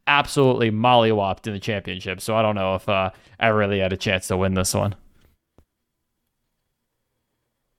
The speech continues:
All right, Hannah. Well, thank you once again for joining us on There's a Lot Going On. Tom, do you have any final thoughts before we go this week?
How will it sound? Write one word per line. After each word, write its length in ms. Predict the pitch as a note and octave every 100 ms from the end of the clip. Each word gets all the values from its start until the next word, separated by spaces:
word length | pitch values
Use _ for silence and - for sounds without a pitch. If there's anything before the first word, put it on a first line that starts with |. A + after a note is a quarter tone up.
| _ _ _ _ _ _ _ _ _ _
All 100 | D3+
right, 180 | A#3+ B3+
Hannah. 300 | E3 C3+ A#2
Well, 320 | C#3+ G3 -
thank 280 | F3+ G#3 A3+
you 160 | G3 E3+
once 240 | D#3+ D3+
again 260 | D3+ D#3 D3
for 120 | C3
joining 340 | C3 C#3+ C#3+ B2
us 260 | A#2 -
on 360 | C3+ B2+ A#2+ A2+
There's 300 | A#2 C3+ B2+
a 60 | A#2+
Lot 180 | A2+ A2+
Going 240 | A2 A2
On. 260 | A#2+ A#2+ A2+
Tom, 500 | D#3+ D#3+ B2+ G#2 G2+ _ _ -
do 100 | B2+
you 60 |
have 120 | B2
any 140 | B2 A#2
final 260 | C3 B2
thoughts 340 | A2+ B2 A#2+ -
before 220 | G#2 A#2
we 100 | G2+
go 160 | G#2+ A#2
this 220 | F#2+ -
week? 260 | E2 -